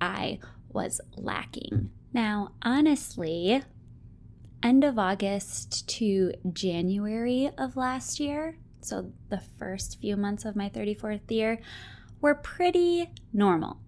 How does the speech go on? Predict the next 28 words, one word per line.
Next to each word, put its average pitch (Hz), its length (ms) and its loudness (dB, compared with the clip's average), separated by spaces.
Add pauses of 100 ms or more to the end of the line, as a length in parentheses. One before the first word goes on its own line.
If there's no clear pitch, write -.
I 269 80 8
mean, 247 400 6 (160)
it 294 80 4
had 294 240 -2
its 269 220 0
challenges. 185 840 -4 (180)
Both 208 220 0
of 226 60 2
my 208 100 2
kids 190 380 -6
got 165 440 0
hand, 180 220 -2
foot, - 160 -4
and 196 100 2
mouth, 165 440 -2 (100)
which - 220 -8
was - 380 -8 (140)
spectacular. 196 1300 -6
<laughs> - 40 -20 (1500)
But 285 120 -4
there's 311 160 4
nothing 392 540 2 (120)
that 220 240 2
really 190 640 4
sticks - 400 -2
out - 300 -2 (180)
about 160 600 -2 (180)
that 165 340 -2